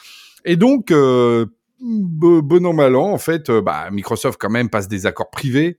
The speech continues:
hein. Finalement, il, il, il trouve un deal avec Slack, enfin, maintenant Salesforce, il trouve un deal avec, euh, O V H, parce qu'il y a aussi là une plainte avec O V H, avec la boîte allemande aussi, qui a, qui a, il y a Nextcloud aussi,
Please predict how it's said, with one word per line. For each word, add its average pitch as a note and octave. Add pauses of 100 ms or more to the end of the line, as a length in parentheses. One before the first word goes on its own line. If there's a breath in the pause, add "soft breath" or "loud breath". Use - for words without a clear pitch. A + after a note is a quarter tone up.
hein. A2+
Finalement, A2
il, F2+ (340 loud breath)
il, -
il G#2
trouve A#2+
un A2+
deal A2
avec E2
Slack, D3+
enfin, D2
maintenant D#2
Salesforce, D3
il -
trouve B2+
un C3
deal B2+
avec, F#2
euh, D#2+ (600)
O F#2
V G#2+
H, C#3
parce -
qu'il F#2
y D#2+
a D#2+
aussi F#2+
là F#2
une D#2+
plainte G2
avec E2
O F#2
V A#2
H, E3 (340 loud breath)
avec F2
la F2+
boîte G2+
allemande G2
aussi, F2+
qui -
a, F2+
qui -
a, -
il -
y E2+
a D#2
Nextcloud G#2
aussi, D#3+